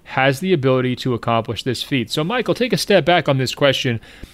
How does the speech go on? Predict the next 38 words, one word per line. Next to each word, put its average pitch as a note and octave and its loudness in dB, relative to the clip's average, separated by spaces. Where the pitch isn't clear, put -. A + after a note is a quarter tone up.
Why D3+ 4
do B3 4
you B3 6
think G#3+ 2
this E3 6
is? D3 6
Is B2 0
it - -8
just D#3 0
a D3 4
random, D#3 4
uh, C#3+ 4
situation? D3 4
Do C3+ 4
you C3 4
think D3 -4
there's C3+ 4
something D3 0
underlying C#3 4
this C3 0
phenomenon? D#3+ 2
And C3+ 2
then D3+ 2
go D3 4
ahead D#3+ 4
and, D#3 0
and C#3 -4
take D3 2
your C#3+ 2
best C3+ 4
swing. A#2 0
Who E3+ 4
is D#3 6
the, C3 8
the B2+ 2
next C3 2
scoring C#3 2
champ B2+ 2